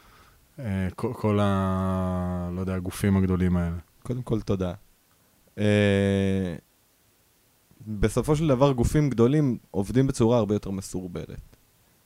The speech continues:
Speaker 2: נספרסו לא יכולים, גם אם הם היו, אה, שמים את כל יהבם בנושא, וללא ספק יש להם את התקציבים והיכולת לעשות פחות או יותר הכל,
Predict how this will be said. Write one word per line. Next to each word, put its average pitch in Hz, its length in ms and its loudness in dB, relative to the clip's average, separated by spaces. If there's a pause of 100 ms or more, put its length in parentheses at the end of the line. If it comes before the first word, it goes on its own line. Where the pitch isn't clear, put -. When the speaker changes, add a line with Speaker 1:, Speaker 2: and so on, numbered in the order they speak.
(400)
Speaker 2:
נספרסו 110 800 2
לא 139 220 4
יכולים, 110 640 -2
גם 104 220 -2
אם 101 200 -2
הם 95 120 -6
היו, 98 520 -2 (400)
אה, - 40 -6 (720)
שמים 110 340 0
את 104 80 -2
כל 113 180 2
יהבם 110 380 0
בנושא, 113 600 0
וללא 98 800 -6
ספק 107 360 -6
יש 110 160 -4
להם 101 240 -4
את - 180 -8
התקציבים 95 1080 -6
והיכולת 104 460 -2
לעשות 101 280 -6
פחות - 220 -8
או 107 40 -4
יותר 101 160 -8
הכל, 180 340 -4